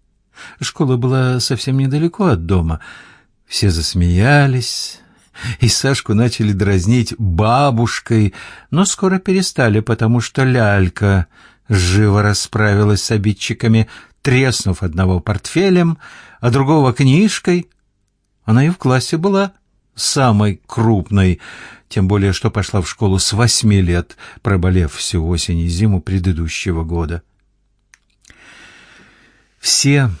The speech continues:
относились к их дружбе как к чему-то само собой разумеющемуся. В классе было несколько Александров, и когда хотели уточнить,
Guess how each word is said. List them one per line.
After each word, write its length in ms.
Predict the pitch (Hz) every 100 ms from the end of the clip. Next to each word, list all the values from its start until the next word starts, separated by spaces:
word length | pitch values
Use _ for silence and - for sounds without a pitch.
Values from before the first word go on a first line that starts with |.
| - _ _ _
относились 1000 | - 104 - 110 - 156 160 110 - - -
к 80 |
их 180 | 113 90
дружбе 720 | 87 120 147 90 87 78 69 - - _
как 200 | - 143 - _
к 80 | -
чему-то 540 | - - 131 156 156 139
само 300 | - 131 131
собой 320 | 127 117 117
разумеющемуся. 1200 | 101 92 80 67 65 - - 71 65 - - - - _ _ _ _ _ _ _ _
В 120 | -
классе 300 | - 185 -
было 180 | 175 190
несколько 560 | 214 240 180 104 87 104
Александров, 800 | 95 104 - 117 87 87 82 - - - _ _
и 80 | 101
когда 240 | 101 95
хотели 380 | 98 113 107 101
уточнить, 800 | 104 101 107 - 120 131 135 -